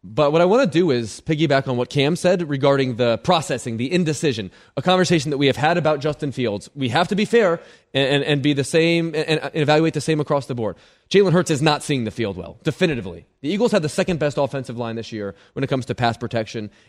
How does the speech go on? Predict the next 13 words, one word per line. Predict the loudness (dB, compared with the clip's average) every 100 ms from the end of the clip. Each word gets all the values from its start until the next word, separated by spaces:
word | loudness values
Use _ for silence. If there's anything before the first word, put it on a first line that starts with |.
| -6
and | -6
despite | -2 0 0
the | 0
fact | -4 -4
that | -4
he | -4
was | -4
pressured | -2 -2 0 -4
twenty | -2 -2
times | 0 -2 -2
against | -4 -4 -6
the |
Jets, | -4 -2 -4